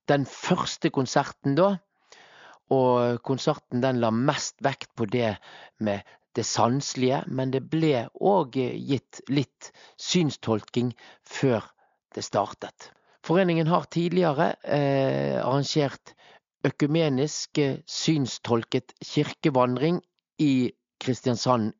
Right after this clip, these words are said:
katolske kirke og i domkirken. Dette gjorde de høsten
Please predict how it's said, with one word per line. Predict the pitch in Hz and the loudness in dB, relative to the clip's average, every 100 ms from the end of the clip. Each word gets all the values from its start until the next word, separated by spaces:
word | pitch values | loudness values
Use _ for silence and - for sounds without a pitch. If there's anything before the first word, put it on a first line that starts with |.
| - | -6
katolske | - 127 120 - 120 | -4 -2 -2 -4 -6
kirke | - 120 - 156 170 - - - - - | -2 -2 2 2 2 -2 -20 -20 -6 2
og | 180 196 196 - _ - | 4 4 2 -6 _ -8
i | |
domkirken. | 131 143 131 113 - 110 - 113 - - - - - - - | 0 2 2 -2 -6 -6 -8 -12 -12 -20 -18 -18 -20 -20 -2
Dette | - 190 208 | 2 4 4
gjorde | 196 185 | 4 4
de | 180 170 | 4 2
høsten | 143 170 - - 139 131 | 2 0 -2 -4 -2 -2